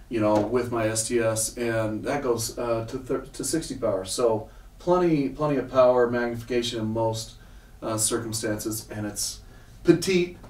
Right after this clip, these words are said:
lightweight, and a great optic. Um, you know, we've got everything in Leica. These are ten by forty-two Noctivids. That's some of the best glass made.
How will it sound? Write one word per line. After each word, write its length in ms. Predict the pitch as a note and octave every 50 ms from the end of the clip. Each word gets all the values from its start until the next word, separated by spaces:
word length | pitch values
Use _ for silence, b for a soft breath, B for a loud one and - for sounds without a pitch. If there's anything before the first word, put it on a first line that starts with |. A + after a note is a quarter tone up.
| - - - - - -
lightweight, 640 | D3 C#3+ C#3 C3+ C3 C3 B2+ B2 A#2+ A#2+ A#2+ A#2+ B B B B B B B B B
and 120 | A2+ A2 A2
a 60 | G#2
great 260 | A2 A2+ A2+ G#2+ G#2+
optic. 320 | G#2 G2+ G2+ - - - B B B B B B B B - -
Um, 640 | A#2+ A#2 A#2 A#2+ A#2+ A#2+ A#2+ A#2 A2+ A#2 B2+ D3 D3+
you 100 | D3+ C3+
know, 200 | C3 B2 A#2+ B2
we've 160 | B2 B2 A#2+
got 420 | A#2 C3+ C3+ C3 - - - - D#3
everything 380 | D#3 D3 C#3+ C3+ C3+ C#3+ C#3
in 120 | C#3 C3 B2+
Leica. 400 | B2+ B2+ C3 C3 C3 - C3+ B2+
These 200 | C3 B2+ A#2 A#2
are 40 | A#2
ten 180 | - C#3 B2+
by 100 | C3 A#2+
forty-two 400 | - - C3 B2 A#2+ A#2 B2 C3
Noctivids. 720 | B2 B2+ B2 A#2+ A#2+ A#2+ A#2 A#2 B2 A#2+ A#2+ A#2+ - - B B B B B B -
That's 140 | - C3+ -
some 160 | - - C3+
of 80 | B2 A2+
the 60 | A2
best 280 | A2 A#2 A2+ G#2+ G#2+ -
glass 360 | - A#2 G#2+ G2+ - - -
made. 260 | A2+ G#2+ A2 A2+ -